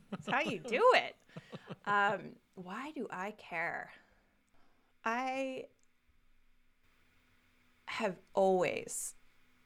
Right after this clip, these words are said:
Speaker 1: even as a kid, been deeply interested in how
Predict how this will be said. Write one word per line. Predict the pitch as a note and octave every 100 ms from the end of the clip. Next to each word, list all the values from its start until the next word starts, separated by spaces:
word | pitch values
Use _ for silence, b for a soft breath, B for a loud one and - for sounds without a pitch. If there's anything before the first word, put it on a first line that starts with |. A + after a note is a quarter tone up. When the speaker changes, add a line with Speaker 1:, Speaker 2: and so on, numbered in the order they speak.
| _ - -
Speaker 1:
even | G#3 F#3+ F#3 F3+
as | F3
a |
kid, | - - E3 D#3+ - - - - - - -
been | G3+ F3+ E3 - F3+
deeply | F#3 F#3+ F#3+ A3
interested | - F3 E3 E3+ - - D3 D3+ - -
in | E3+ D#3+ D#3 - _ _ _ _ _ _ _ _ _ _ _
how | - G#3 F3+ F3 E3+